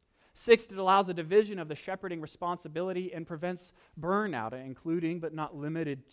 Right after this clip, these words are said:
to, uh, the sharing of praying for congregational needs. Seventh, and I think this is likely most important, it ensures doctrinal integrity. Eighth, it reinforces the idea that Jesus is the head of the church, not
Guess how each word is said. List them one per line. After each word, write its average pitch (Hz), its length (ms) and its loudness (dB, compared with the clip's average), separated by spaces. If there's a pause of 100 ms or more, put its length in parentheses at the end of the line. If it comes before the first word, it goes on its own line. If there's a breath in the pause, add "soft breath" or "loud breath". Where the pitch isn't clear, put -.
to, 151 220 -4 (220 soft breath)
uh, 143 80 -4
the 143 140 -10
sharing 180 500 -10
of - 140 -16
praying 175 320 -8
for 208 100 -10
congregational 139 800 -12
needs. 185 500 -10 (600)
Seventh, 196 360 2
and 160 100 -6
I 160 40 -4
think 156 180 -12
this 160 120 -12
is 156 260 -8
likely 151 320 0
most 147 260 -8
important, 151 460 -12
it 190 160 0
ensures 202 800 0 (200 soft breath)
doctrinal 202 720 -4 (260 soft breath)
integrity. 175 640 -4 (800)
Eighth, 208 360 12
it 160 140 -6
reinforces 190 680 0
the 185 140 0
idea 180 380 4
that 175 180 -10
Jesus 143 880 -6
is 147 140 -12
the 147 80 -10
head 156 160 -2
of 143 100 -6
the 139 60 -10
church, - 680 -16
not 143 460 -2